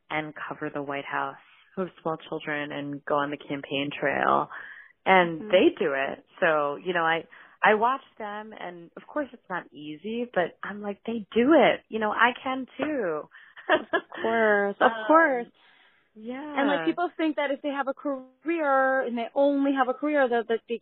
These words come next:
Speaker 2: can't be a wife and they can't have children, they can't have a family. But, like, no, of course you could.
Speaker 1: Yeah, that's the opposite of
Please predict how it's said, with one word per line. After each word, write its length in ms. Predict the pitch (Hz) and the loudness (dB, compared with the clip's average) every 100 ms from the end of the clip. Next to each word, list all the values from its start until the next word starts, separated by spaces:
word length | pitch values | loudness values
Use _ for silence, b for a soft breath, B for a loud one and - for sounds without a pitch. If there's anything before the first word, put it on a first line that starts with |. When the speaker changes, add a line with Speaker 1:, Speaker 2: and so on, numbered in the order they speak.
| - | -2
Speaker 2:
can't 260 | 262 247 - | -2 -2 -6
be 260 | 254 233 | -6 2
a 100 | 220 | 4
wife 320 | 208 208 220 214 _ _ _ _ _ _ _ _ - | 4 4 2 0 _ _ _ _ _ _ _ _ -12
and 320 | 208 208 202 | -4 0 0
they 100 | 214 | 0
can't 180 | 214 240 | -2 0
have 100 | 226 214 | 0 4
children, 220 | 247 202 | 4 4
they 100 | 202 | 0
can't 160 | 220 214 | -2 0
have 100 | 208 | 0
a 60 | |
family. 420 | - 226 202 185 180 | 0 0 0 -2 0
But, 200 | 196 - | 0 4
like, 220 | 240 240 | 2 2
no, 440 | 359 554 330 202 - - | 2 6 6 4 0 -18
of 80 | - | -10
course 180 | - 494 - | 0 0 0
you 80 | 330 | -4
could. 260 | 262 202 | -4 -4
Speaker 1:
Yeah, 260 | 190 156 151 - | -4 -6 -8 -6
that's 160 | 170 - | -8 -6
the 120 | 180 160 | -4 -2
opposite 500 | 156 160 165 156 | -2 -4 -8 -10
of 60 | 147 | -10